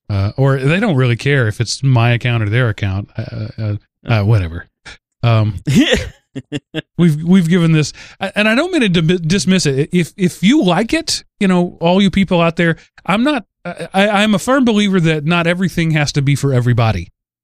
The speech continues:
Speaker 1: This thing is not for this body. It doesn't bother me if it is your thing. Uh, I just, I, I'm not, th-, I don't, I didn't get that gene.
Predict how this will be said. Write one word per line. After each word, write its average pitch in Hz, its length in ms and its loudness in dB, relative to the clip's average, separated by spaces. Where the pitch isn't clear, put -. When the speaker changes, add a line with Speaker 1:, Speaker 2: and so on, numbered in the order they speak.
Speaker 1:
This 190 300 2
thing 175 300 0
is 151 160 2
not 147 200 0
for 147 120 0
this 135 220 0
body. 120 380 0
It 151 120 0
doesn't 160 320 2
bother 254 280 2
me 147 360 2
if 147 260 0
it 151 160 0
is 151 320 2
your 185 200 4
thing. 98 380 -4
Uh, 127 300 0
I 160 120 0
just, 156 340 0
I, 147 160 -8
I'm 156 220 4
not, 151 260 0
th-, 175 180 -2
I 147 120 0
don't, 175 180 2
I 170 120 0
didn't 180 160 2
get 175 220 -2
that 156 200 -2
gene. 139 400 -2